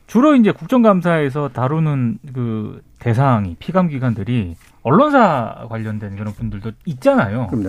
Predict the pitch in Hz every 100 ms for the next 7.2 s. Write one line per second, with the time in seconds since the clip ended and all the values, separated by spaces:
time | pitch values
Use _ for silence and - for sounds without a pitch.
0 | 92 175 165 143 131 120 113 113 90 -
1 | 98 101 95 95 80 73 - 147 143 117
2 | 104 90 127 110 87 - - - - -
3 | 127 127 127 131 - 226 226 240 180 -
4 | 123 202 175 147 110 95 101 - 117 113
5 | 120 104 101 - - 147 160 139 113 120
6 | 101 95 92 92 87 151 160 165 139 123
7 | 110 113